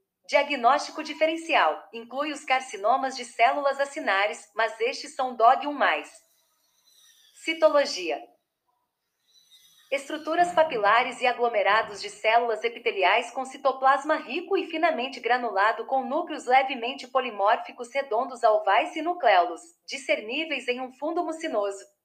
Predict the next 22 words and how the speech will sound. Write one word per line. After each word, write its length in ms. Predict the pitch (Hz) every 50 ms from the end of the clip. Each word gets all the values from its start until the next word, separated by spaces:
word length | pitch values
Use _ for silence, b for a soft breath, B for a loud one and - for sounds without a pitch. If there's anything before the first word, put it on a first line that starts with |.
| _ _ _ _ _ _ _ _ _ _ _ _ _ _ _ _ _ _
Os 140 | - 269 247
esfregaços 720 | 302 302 - 311 302 - - 220 226 247 247 - 233 202 -
moderadamente 760 | 240 262 247 240 233 226 214 226 202 196 220 247 254 -
celulares 680 | - - 226 208 196 175 185 190 202 208 190 185 - -
mostram 420 | - 208 233 254 247 - 254 247
lençóis 440 | 226 220 220 220 - - 262 285 285
celulares 600 | 294 269 233 220 202 185 196 220 220 220 214 -
frouxamente 680 | - - 240 254 247 - 247 214 208 208 220 226 - -
coesos 540 | - 202 175 185 214 247 247 240 202 185 196
e 120 | 190 190
fragmentos 680 | 214 226 214 208 202 180 180 202 214 214 208 190 -
de 80 | - 190
tecido 460 | - 202 196 - - 240 233 226 -
papilar 520 | - 240 233 240 220 190 185 190 202 214
ou 140 | 214 247 254
cribriforme 720 | - 269 285 277 294 285 285 - 226 214 233 233 247 247
e 40 | 240
células 540 | - - - 214 233 262 269 285 277 277 -
dispersas 720 | - - - - - 220 214 247 - - - 311 294 269
em 100 | 285 294
um 120 | 320 349 349
fundo, 500 | - - 233 214 208 202 - - -